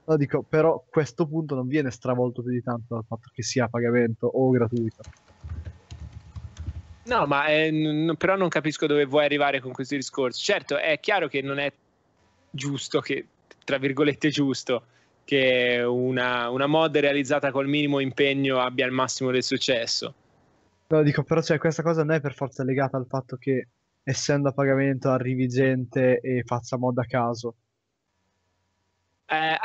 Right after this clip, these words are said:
Speaker 2: ecco, il discorso è questo. Eh, la mia paura era semplicemente che si riempisse il workshop di queste cose, cioè fatte con il minimo di impegno per ottenere il massimo del profitto.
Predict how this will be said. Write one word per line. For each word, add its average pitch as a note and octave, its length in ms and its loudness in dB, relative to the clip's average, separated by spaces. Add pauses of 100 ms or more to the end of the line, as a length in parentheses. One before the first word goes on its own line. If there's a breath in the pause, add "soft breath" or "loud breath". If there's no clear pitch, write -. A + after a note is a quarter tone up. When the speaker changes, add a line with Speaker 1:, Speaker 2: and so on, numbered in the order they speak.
Speaker 2:
ecco, C#3+ 300 -2
il C#3+ 120 -4
discorso D3+ 400 -2
è D3+ 40 0
questo. C#3 480 0
Eh, C3 400 0
la C3+ 140 0
mia D3+ 200 2
paura D#3 520 4
era B2 260 -2
semplicemente B2+ 880 -6
che B2+ 320 -2 (320)
si - 260 0
riempisse D#3 680 2
il E3 80 4
workshop C#3+ 560 2
di C#3+ 120 -2
queste - 320 2
cose, A#2+ 420 2
cioè C#3 200 2
fatte C3+ 380 -2
con B2+ 160 -4
il B2 140 -2
minimo E3+ 340 2
di C#3+ 80 2
impegno D#3 440 2
per D3 140 0
ottenere C3 360 -2
il B2+ 60 -2
massimo C3 380 -2
del B2 120 0
profitto. A#2 640 -4